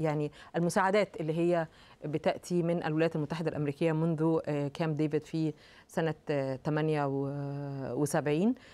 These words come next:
آه، فهم شايفين إنه، آه، يعني هم بيطلبوا من إدارة بايدن إنه، آه، يربط المساعدات أكثر بتحسن، آه، حقوق الإنسان في مصر، وألا ينخدع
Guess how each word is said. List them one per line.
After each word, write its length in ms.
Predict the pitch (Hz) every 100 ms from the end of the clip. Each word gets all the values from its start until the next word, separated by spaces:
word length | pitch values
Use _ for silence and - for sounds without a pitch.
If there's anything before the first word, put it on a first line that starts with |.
| - -
آه، 480 | - 165 156 151 151
فهم 480 | 143 165 160 175 196
شايفين 480 | - 180 - 208 208
إنه، 440 | - 190 190 190 - - - -
آه، 120 | 143
يعني 260 | 147 151
هم 160 | 151 170
بيطلبوا 340 | 151 - 202
من 160 | 170 156
إدارة 240 | 143 165
بايدن 480 | 160 143 151 151 175 -
إنه، 340 | 156 160 165 160 - - -
آه، 60 |
يربط 520 | 135 147 190 180 180 175
المساعدات 640 | 156 151 156 160 170 180
أكثر 480 | 190 - 160 143 131
بتحسن، 1200 | 175 170 156 - 147 139 - - 180 - 156 135 - - - -
آه، 100 | -
حقوق 300 | - 147 180 -
الإنسان 300 | 139 147 175
في 140 | 175
مصر، 260 | 175 208 185
وألا 440 | 160 196 233 185
ينخدع 540 | 165 165 208 208 214